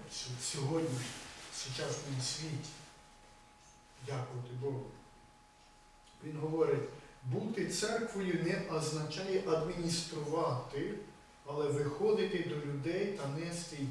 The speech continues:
їм радість Євангелія. Божу ниву слід постійно обробляти, щоб також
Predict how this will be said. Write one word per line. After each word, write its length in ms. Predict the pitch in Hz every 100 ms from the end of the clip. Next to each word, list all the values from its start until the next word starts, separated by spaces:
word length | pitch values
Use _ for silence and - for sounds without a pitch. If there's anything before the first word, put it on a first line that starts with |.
| 123
їм 280 | 175 175 175 - - - 139 139
радість 580 | 143 135 123 127 - - - - - - - 123
Євангелія. 500 | 127 123 139 123 - - - - - - - - - - - - - - - - - -
Божу 540 | 123 - 233 196 190 -
ниву 320 | 220 233 202
слід 440 | - - 214 220 180
постійно 600 | 160 - - 220 220 196
обробляти, 880 | 185 175 165 156 165 196 202 190
щоб 320 | 180 175 160 160
також 520 | 147 - 196 196